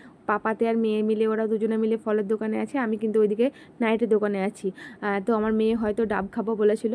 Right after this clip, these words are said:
আমি ছিলাম না তখন, তোমার দাদাই ভিডিও করেছে, তো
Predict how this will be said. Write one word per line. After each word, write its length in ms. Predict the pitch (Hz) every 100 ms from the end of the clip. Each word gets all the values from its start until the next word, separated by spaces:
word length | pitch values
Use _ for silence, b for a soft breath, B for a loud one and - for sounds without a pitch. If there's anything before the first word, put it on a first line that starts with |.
| 311
আমি 180 | 220 208
ছিলাম 280 | 214 247 220
না 80 | 208
তখন, 200 | 202 240 269
তোমার 180 | 233
দাদাই 240 | 214 190 214
ভিডিও 280 | 214 202 220
করেছে, 300 | 208 208 302 370 B 240
তো 60 | -